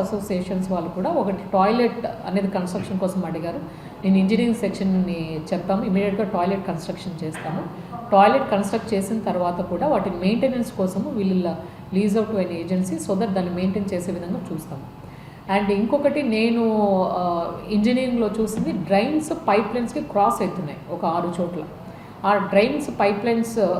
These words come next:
ఆ, పైప్ లైన్స్ డ్రైన్స్ పైన పోవడము, దాని లోపల పోవడము, అలా జరిగినప్పుడు ఏమవుతుందంటే జీఐ పైప్ ఇవి ఉన్నప్పుడు మనం ఏదన్నా లీకేజెస్ అలా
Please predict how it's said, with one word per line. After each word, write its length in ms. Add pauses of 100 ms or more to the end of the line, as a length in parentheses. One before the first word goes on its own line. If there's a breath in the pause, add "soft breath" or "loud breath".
(140)
ఆ, 20 (200)
పైప్ 260
లైన్స్ 260
డ్రైన్స్ 320 (100)
పైన 160 (100)
పోవడము, 400 (200)
దాని 220
లోపల 240 (100)
పోవడము, 380 (400 loud breath)
అలా 120 (100)
జరిగినప్పుడు 480
ఏమవుతుందంటే 640 (1120 loud breath)
జీఐ 260 (140)
పైప్ 220 (340)
ఇవి 120 (100)
ఉన్నప్పుడు 420 (360)
మనం 160 (180)
ఏదన్నా 320 (120)
లీకేజెస్ 560
అలా 140